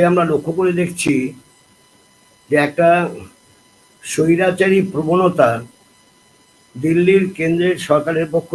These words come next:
থেকে দেখা যাচ্ছে। তারা এমনভাবে পদক্ষেপ গ্রহণ করছে যেন they can do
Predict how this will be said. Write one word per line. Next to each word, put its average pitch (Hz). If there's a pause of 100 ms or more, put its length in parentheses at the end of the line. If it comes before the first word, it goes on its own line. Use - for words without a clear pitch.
(120)
থেকে 180 (160)
দেখা 143
যাচ্ছে। 113 (1600)
তারা 151 (1500)
এমনভাবে 190 (200)
পদক্ষেপ 175 (120)
গ্রহণ 165 (140)
করছে 185 (1500)
যেন 165 (260)
they 165
can 170 (200)
do 180